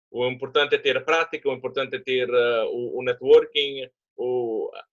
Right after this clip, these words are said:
as relações com, com, com fora, fora da parte académica, e isso ajuda muito e colabora muito pro no futuro a pessoa, pronto, o futuro da pessoa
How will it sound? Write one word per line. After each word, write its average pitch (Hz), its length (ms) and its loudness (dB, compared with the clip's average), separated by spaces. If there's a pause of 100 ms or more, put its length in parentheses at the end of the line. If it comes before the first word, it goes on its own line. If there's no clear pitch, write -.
(120)
as 113 100 -8
relações 131 440 -2
com, 127 240 -10
com, 123 300 -6
com 117 180 -8 (100)
fora, 120 360 2
fora 123 280 0
da 113 120 -2
parte 113 240 -4
académica, 147 680 -2 (360)
e 135 100 -4
isso 151 240 -2
ajuda 143 380 -2
muito 147 280 -2
e 135 60 -16
colabora 139 380 2
muito 143 420 -6 (140)
pro 139 160 -4
no 143 160 -4
futuro 143 520 -6 (400)
a 117 60 -8
pessoa, 139 300 0 (240)
pronto, 110 280 0
o - 60 -20
futuro 127 280 -14
da 131 140 0
pessoa 131 360 -2